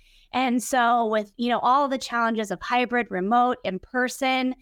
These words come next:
um, yes, that was the book. No Rules Rules was the book. Thank you for getting the title in there. You know, but burnout has been pervasive since the pandemic. We've had heavier workloads, toxic workplace, work-life imbalance,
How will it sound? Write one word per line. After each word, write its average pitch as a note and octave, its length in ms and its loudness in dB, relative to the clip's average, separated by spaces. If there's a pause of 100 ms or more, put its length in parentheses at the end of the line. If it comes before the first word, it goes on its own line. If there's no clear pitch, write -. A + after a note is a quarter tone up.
(380)
um, A3 400 0
yes, G#3 360 2
that G3+ 160 0
was A#3 200 0
the B3+ 80 -6
book. G#3+ 360 2 (100)
No A#3 220 2
Rules A3+ 360 0
Rules G3 400 0
was G#3 160 0
the G3 100 -6
book. G3 260 2
Thank G#3+ 200 -4
you G#3 80 -4
for A3+ 120 -2
getting G3 260 -2
the F#3+ 60 -4
title G#3 340 -2
in F#3 120 -2
there. F#3 320 -8 (360)
You B3+ 80 -2
know, A#3+ 200 2
but G#3 260 0 (140)
burnout C4+ 440 2
has A3+ 180 -6
been A3 300 0
pervasive G#3+ 720 -4
since A3 320 -2
the B3 80 -6
pandemic. F#3+ 680 -2 (180)
We've A#3 140 -6
had G3+ 160 0
heavier C4 420 -2
workloads, G#3+ 680 0 (260)
toxic B3+ 500 0
workplace, A3 760 -2 (200)
work-life C4+ 580 2
imbalance, G#3 680 0